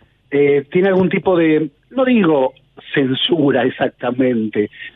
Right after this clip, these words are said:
pero algún tipo de condicionamiento? Porque se supone que vas a ser testigo privilegiado de un lugar al, al que te dan un acceso especial,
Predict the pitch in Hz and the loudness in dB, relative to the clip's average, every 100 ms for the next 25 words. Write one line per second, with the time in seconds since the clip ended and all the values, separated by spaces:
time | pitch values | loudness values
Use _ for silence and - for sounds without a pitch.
0 | _ 156 147 175 180 202 175 131 127 127 | _ -2 0 0 0 0 0 0 0 -2
1 | 123 120 117 - 127 117 120 151 180 165 | -2 -4 -6 -4 -2 -2 0 2 2 0
2 | 156 131 127 143 156 190 202 170 175 170 | -2 -4 -4 -4 -2 0 0 0 -2 -2
3 | 175 160 170 170 175 170 156 131 131 127 | -4 -4 -4 0 0 0 0 0 0 -2
4 | - 165 180 185 - - - 143 165 160 | 0 0 2 -2 -4 -20 -6 -2 0 2
5 | 151 170 175 175 156 - 123 123 135 139 | 2 2 0 0 -2 -4 -6 -2 -2 0
6 | 165 185 156 - 165 170 143 - 113 - | 0 0 -2 -2 -6 -4 -8 -8 -6 0
7 | 147 127 110 | 0 0 -4